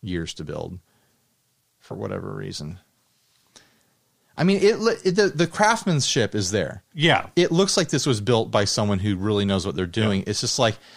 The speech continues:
Speaker 1: because there's so much money involved and I think so much justification to hit that dollar point, like,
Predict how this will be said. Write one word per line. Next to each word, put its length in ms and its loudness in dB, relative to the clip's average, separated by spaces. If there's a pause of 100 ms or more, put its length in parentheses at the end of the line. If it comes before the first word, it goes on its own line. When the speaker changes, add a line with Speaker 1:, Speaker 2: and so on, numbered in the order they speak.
(1300)
Speaker 1:
because 580 2
there's 420 2 (360)
so 280 0
much 220 0
money 440 2
involved 400 0
and 80 2
I 60 2
think 300 -4
so 320 -4
much 240 -2
justification 960 -2
to 140 -2
hit 280 -4
that 220 0
dollar 320 0
point, 420 -4
like, 220 0